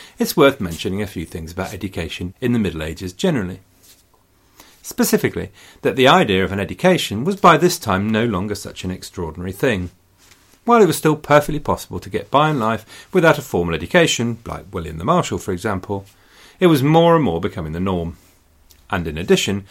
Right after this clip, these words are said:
there was a rising demand for the literate, certainly in the king's administration, but also in the growing households of nobles and the church. So schools appeared to support the need.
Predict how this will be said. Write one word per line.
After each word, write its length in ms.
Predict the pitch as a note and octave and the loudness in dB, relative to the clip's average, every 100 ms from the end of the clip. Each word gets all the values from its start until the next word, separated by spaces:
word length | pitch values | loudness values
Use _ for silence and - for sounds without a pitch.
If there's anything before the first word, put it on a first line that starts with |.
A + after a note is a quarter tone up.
| - _ | -20 _
there 100 | D#3 | -2
was 100 | G#2+ | 2
a 60 | G2+ | 2
rising 480 | G2 A2+ C3+ C3+ C#3 | 4 4 4 2 -2
demand 340 | F#2 D2+ E2 | -2 -4 -8
for 120 | - | -4
the 80 | G2+ | -2
literate, 380 | A#2 - F2 - _ _ _ _ _ _ _ | -2 -4 -8 -8 _ _ _ _ _ _ _
certainly 460 | - F#3 D#3+ - | -2 0 0 -2
in 80 | F2 | -4
the 60 | G#2 | -6
king's 280 | - E2+ G2+ | -6 -8 -6
administration, 720 | F2 E2+ - C#3+ G#2+ - F#2 - - | -6 -6 -2 0 0 -4 -12 -16 -4
but 100 | D3+ | 6
also 420 | F#3+ G3+ - E2 | 8 8 2 0
in 220 | G#2+ A2+ | -2 -2
the 80 | G2 | -4
growing 380 | F#2+ G#2+ B2 B2 | 0 4 4 2
households 500 | F2+ E2+ - E2 E2+ | -2 -6 -6 -10 -8
of 100 | F#2+ | -6
nobles 400 | F2 D#2 E2+ E2 | -6 -6 -8 -12
and 100 | F2 | -10
the 60 | F2 | -8
church. 460 | - G#2 F#2+ - _ _ _ _ _ _ _ _ _ _ _ _ _ _ _ _ | -2 -2 -2 -12 _ _ _ _ _ _ _ _ _ _ _ _ _ _ _ _
So 160 | - | -2
schools 320 | C3+ - B3 F#3+ | 0 2 2 2
appeared 320 | - E2 E2+ | 0 -4 -8
to 60 | |
support 300 | - - F2 | -10 -10 -10
the 80 | F#2+ | -4
need. 300 | A#2 C3+ G2+ | 0 0 -2